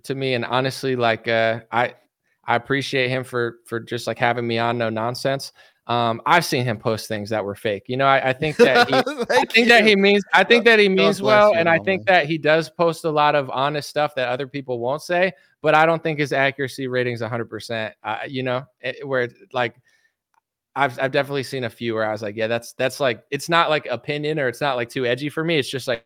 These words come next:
Speaker 1: like, straight up, like, wrong, like, the title's wrong
Speaker 2: Yeah.
Speaker 1: or something." So,
Speaker 2: Well,
Speaker 1: you know, some people, that's their
Speaker 2: bless your
Speaker 1: style.
Speaker 2: honesty.
Speaker 1: I mean, listen, I'm here. I, I,
Speaker 2: He's here
Speaker 1: I've
Speaker 2: telling the truth, you guys, all right?
Speaker 1: <sighs>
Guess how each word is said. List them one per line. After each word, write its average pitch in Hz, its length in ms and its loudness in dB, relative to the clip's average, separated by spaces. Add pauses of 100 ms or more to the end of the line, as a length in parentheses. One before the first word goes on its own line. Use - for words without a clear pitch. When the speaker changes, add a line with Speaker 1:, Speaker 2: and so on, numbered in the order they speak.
(180)
Speaker 1:
like, 110 100 -10
straight 120 300 -2
up, 110 140 -4
like, 107 200 -6
wrong, 113 440 -4
like, 110 120 -10
the 117 80 -10
title's 113 380 -4
wrong 113 80 -2
Speaker 2:
Yeah. 113 80 -8
Speaker 1:
or 113 60 -12
something." 113 280 -12
So, 120 240 -2 (260)
Speaker 2:
Well, 127 140 -4
Speaker 1:
you 196 60 6
know, 196 100 6
some 202 240 0
people, 208 300 -4
that's 175 240 4
their 151 120 0
Speaker 2:
bless 135 260 2
your 143 80 4
Speaker 1:
style. 151 120 2
Speaker 2:
honesty. 95 500 -12 (1120)
Speaker 1:
I 226 120 6
mean, 220 280 4
listen, 208 320 0
I'm 180 180 2
here. 190 420 2
I, - 220 -10 (560)
I, 185 160 4
Speaker 2:
He's 202 140 2
here 240 80 6
Speaker 1:
I've 185 100 0
Speaker 2:
telling 202 340 4
the 143 80 -2
truth, 147 520 -4
you 107 100 -8
guys, 101 400 -4
all 113 80 -10
right? 131 260 -4
Speaker 1:
<sighs> 135 120 -8